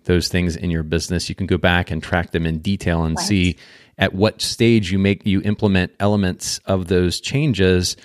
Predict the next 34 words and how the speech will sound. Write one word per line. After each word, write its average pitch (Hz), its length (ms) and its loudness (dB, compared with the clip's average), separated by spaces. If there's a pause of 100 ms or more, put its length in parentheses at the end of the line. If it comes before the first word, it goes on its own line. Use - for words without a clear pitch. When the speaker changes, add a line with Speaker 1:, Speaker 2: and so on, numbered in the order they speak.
(360)
Speaker 1:
Um, 95 220 -2
you 95 100 -2
can 95 200 -2
look 101 180 0
at 104 140 0
what, 95 180 0 (380)
what, 101 320 0
how 107 180 2
that 87 260 0
actually 98 380 0
benefits 95 480 0
or 110 60 4
doesn't 120 340 2
benefit - 460 -2
the - 60 -4
business. - 560 -6 (200)
And, 85 300 -4
Speaker 2:
That's 87 300 2
Speaker 1:
um, 87 120 0
Speaker 2:
right. 214 100 -2
Speaker 1:
you 92 80 2
can, 92 300 0
you 92 100 -6
can 90 220 0
make 101 200 2
that 85 120 2
assessment 87 520 -2
in 82 160 -4
great 90 320 0
detail. 80 500 -4 (160)
I - 20 -10
think - 200 -8
that's 85 200 -2
important 85 600 -4